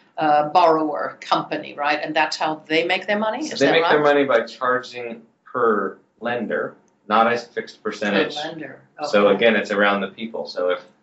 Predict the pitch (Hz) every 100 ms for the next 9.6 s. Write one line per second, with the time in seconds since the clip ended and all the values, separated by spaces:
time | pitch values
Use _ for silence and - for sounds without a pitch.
0 | _ _ - - 117 117 104 110 120 135
1 | 156 156 156 123 101 92 101 - - _
2 | _ _ 107 107 104 - _ 110 110 107
3 | 104 101 98 98 - _ - 92 87 87
4 | - _ _ _ _ 110 104 98 - 90
5 | 95 95 110 120 123 110 104 - 127 127
6 | 104 90 87 85 85 95 90 95 101 101
7 | - 107 104 101 98 98 90 90 87 90
8 | 90 85 85 80 - - - _ _ _
9 | _ _ 120 113 123